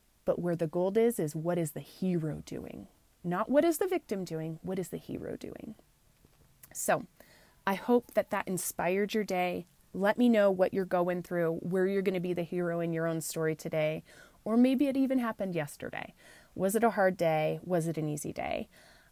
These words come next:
I love you guys. Thank you for subscribing. If you have not sub-, sub-, subscribed yet, please click the follow button or the subscribe button so you can see new episodes come out whenever they do, and,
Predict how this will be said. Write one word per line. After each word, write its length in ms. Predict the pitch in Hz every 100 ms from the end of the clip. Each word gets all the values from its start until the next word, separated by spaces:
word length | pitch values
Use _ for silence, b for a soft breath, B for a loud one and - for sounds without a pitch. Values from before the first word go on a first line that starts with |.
| _
I 560 | 202 196 190 185 190 190 _
love 240 | 202 190
you 80 | 208
guys. 480 | 202 180 175 180 - - -
Thank 240 | 180 175
you 80 | 220
for 180 | - 190
subscribing. 680 | - 175 - 180 170 170 170
If 140 | 185
you 60 | 180
have 240 | 185 262
not 180 | 254 -
sub-, 180 | - 185
sub-, 220 | - - -
subscribed 640 | - 202 - 196 196 180
yet, 220 | 147 147 _
please 340 | - 214 208 -
click 320 | - 170 -
the 60 | 165
follow 320 | - 202 220
button 440 | 202 185 190 185 185
or 140 | 175
the 80 | 165
subscribe 600 | - 180 - - 170 170
button 400 | 156 - 160 165 B B B
so 540 | - - 175 175 165 160
you 160 | 175 170
can 260 | - 170
see 380 | 165 - 165 160
new 220 | 156 151 -
episodes 560 | 165 160 - 156 151
come 240 | - 156 156
out 220 | 147 143 -
whenever 560 | 151 - 196 233 277 B B B B B
they 180 | 170 156
do, 400 | 170 220 302 339 -
and, 640 | - 175 170 165 160 -